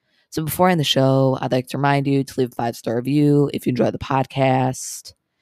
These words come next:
Really helps the podcast grow, and I'll shout out the next episode.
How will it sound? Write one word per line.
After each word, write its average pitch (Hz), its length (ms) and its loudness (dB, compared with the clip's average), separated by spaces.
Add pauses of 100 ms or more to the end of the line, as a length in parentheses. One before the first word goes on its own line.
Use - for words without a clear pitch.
(280)
Really 180 160 6
helps 180 200 2
the - 40 -12
podcast 139 500 0
grow, 127 540 2 (160)
and 131 120 2
I'll 120 100 -4
shout 139 200 0
out 143 40 0
the 143 60 0
next 139 220 -6
episode. 135 760 0